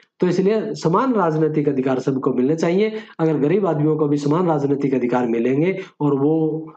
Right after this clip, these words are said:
अ, भी चुनाव लड़ करके प्रतिनिधित्व करेंगे, तो अपने समाज का भला कर सकते हैं।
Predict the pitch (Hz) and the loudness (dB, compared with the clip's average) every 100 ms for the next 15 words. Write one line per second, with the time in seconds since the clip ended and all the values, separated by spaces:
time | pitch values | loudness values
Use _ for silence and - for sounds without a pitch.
0 | _ 139 139 135 131 127 123 170 208 175 | _ -4 0 0 0 -2 0 0 2 0
1 | 143 139 139 131 139 143 139 135 - 180 | 2 0 0 0 0 0 -2 -2 0 0
2 | 175 143 131 123 151 165 185 180 - - | 2 0 0 0 0 2 2 -2 -6 -4
3 | 151 139 139 131 139 143 135 131 110 113 | -4 -2 -2 -2 0 0 -2 -4 -4 -4
4 | 117 127 120 123 - 113 107 107 | -6 -6 -6 -6 -8 -4 -4 -4